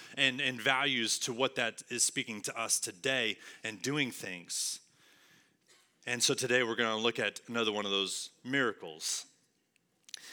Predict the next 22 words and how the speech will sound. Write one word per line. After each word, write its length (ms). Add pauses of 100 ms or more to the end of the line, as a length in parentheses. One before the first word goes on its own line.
(140)
You 120
know, 80
I 60
was 180
remembering 480
as 100
I 80
was 140
thinking 340
about 220
this 160
message, 320
I 20
was, 80
remember 220
when 80
I 40
was 100
a 40
kid, 460 (280)
and 140
this, 260